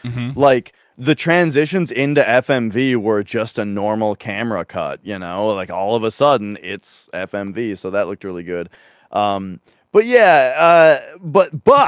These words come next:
Speaker 1: technically
Speaker 2: but
Speaker 1: F M V?
Speaker 2: Well, yeah, n-, just not live action, but it's F M V.
Speaker 1: Well,
Speaker 2: Full motion video.
Speaker 1: Yeah, uh, I guess I just, wh-, when I think of F M V, I think of, like,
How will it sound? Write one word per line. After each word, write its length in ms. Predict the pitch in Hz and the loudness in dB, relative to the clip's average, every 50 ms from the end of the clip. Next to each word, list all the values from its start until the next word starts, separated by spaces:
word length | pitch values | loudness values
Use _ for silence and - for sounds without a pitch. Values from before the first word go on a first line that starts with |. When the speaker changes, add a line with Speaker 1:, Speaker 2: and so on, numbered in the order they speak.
| - 131 131 | 2 0 -2
Speaker 1:
technically 180 | - - 202 | -4 -2 0
Speaker 2:
but 140 | 226 294 359 | 2 2 4
Speaker 1:
F 280 | 392 392 - 127 110 110 | 4 4 4 4 2 0
M 140 | - 170 156 | 0 -2 -4
V? 360 | 127 110 110 117 143 196 220 214 _ _ _ _ _ _ _ _ _ _ _ _ _ _ _ _ _ _ _ _ _ _ _ _ _ | -6 -8 -8 -8 -8 -10 -12 -16 _ _ _ _ _ _ _ _ _ _ _ _ _ _ _ _ _ _ _ _ _ _ _ _ _
Speaker 2:
Well, 480 | 175 190 202 196 190 185 180 175 165 156 | 6 8 8 8 8 6 6 4 2 -2
yeah, 300 | 160 190 214 247 165 107 | -4 0 2 4 4 4
n-, 240 | 87 107 139 156 165 | 2 -4 -6 -6 -4
just 160 | 190 220 180 | -4 -2 -2
not 180 | 175 127 104 | -2 -2 0
live 260 | 101 123 139 131 120 101 | 2 4 4 4 4 2
action, 380 | 92 78 76 - - 95 98 | -2 -4 -6 -8 -10 -8 -6
but 100 | 95 110 | -6 -4
it's 140 | 107 - - | -4 0 0
F 160 | 135 110 - | 0 0 0
M 160 | 95 76 76 | -2 -8 -8
V. 280 | 90 143 143 - - _ _ _ _ _ _ | -6 -6 -6 -6 -10 _ _ _ _ _ _
Speaker 1:
Well, 280 | - 165 170 160 156 143 | -2 0 0 0 2 4
Speaker 2:
Full 180 | - 220 170 | 4 6 6
motion 460 | 139 139 143 131 117 - - 101 95 98 | 6 4 4 2 2 0 -4 -10 -4 0
video. 480 | 147 156 127 101 78 - - 55 - _ - | 0 0 0 0 -4 -8 -12 -18 -20 _ -20
Speaker 1:
Yeah, 1200 | 143 135 - 151 147 147 131 110 98 95 90 87 85 82 82 90 92 95 - 73 95 101 95 95 - | -20 -20 -14 -12 -10 -8 -8 -8 -8 -8 -8 -8 -10 -10 -12 -12 -14 -18 -20 -20 -20 -20 -20 -20 -20
uh, 40 | - | -18
I 120 | 120 131 135 | -16 -14 -10
guess 280 | - 156 170 165 - | -8 -6 -6 -6 -6
I 60 | 151 | -6
just, 300 | 127 123 120 117 - - | -6 -6 -8 -10 -10 -12
wh-, 180 | - 131 135 127 - - - - - _ | -12 -10 -10 -10 -10 -14 -20 -20 -14 _
when 140 | 131 147 | -8 -6
I 60 | 170 175 | -6 -6
think 240 | - 196 190 - | -6 -6 -6 -4
of 80 | 170 131 | -4 -2
F 180 | 135 131 127 139 | -2 -2 -2 -4
M 200 | 123 110 107 104 | -6 -6 -6 -8
V, 260 | 95 110 113 107 101 | -8 -8 -6 -6 -6
I 140 | 90 90 90 | -6 -8 -8
think 280 | - 107 95 95 92 | -8 -10 -12 -12 -10
of, 200 | 98 90 85 85 | -12 -12 -12 -10
like, 360 | 92 90 87 82 80 90 - | -10 -10 -10 -10 -12 -14 -18